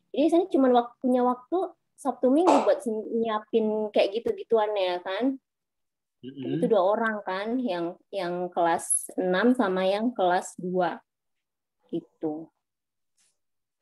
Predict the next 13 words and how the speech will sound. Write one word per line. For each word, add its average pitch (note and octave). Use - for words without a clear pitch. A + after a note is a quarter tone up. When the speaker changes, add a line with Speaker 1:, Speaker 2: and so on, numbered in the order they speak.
Speaker 1:
Kalau A#3
Speaker 2:
Oke. -
Speaker 1:
dulu C#4
tuh E4+
ya, B3+
Sani D4
karena, B3+
karena B3
ini E4
Bang, A#3+
em, A#3
dulu A#3
waktu D4